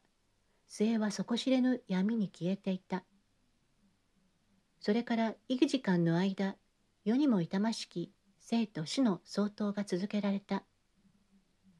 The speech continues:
暗道の中はくまなく探し回って、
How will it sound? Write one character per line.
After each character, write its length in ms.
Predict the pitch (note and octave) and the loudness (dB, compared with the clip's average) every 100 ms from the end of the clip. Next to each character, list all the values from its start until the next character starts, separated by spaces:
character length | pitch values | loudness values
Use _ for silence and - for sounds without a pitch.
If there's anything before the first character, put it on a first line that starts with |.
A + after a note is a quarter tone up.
| _ _ _ _ _ - | _ _ _ _ _ -2
暗 200 | A3+ B3 | 2 4
道 160 | C4+ | 4
の 100 | C4 | 4
中 300 | C4+ C#4 G3+ | 2 0 0
は 200 | F3 F#3 - _ _ | 0 -4 -10 _ _
く 120 | - | 0
ま 100 | A#3 | 4
な 120 | C#4 B3+ | 4 2
く 100 | - | -4
探 220 | E3 G3 | -6 -4
し 140 | - | -2
回 140 | A3+ A3+ A#3 | 0 0 -2
っ 60 | |
て、 320 | - - E3+ | -6 -8 -8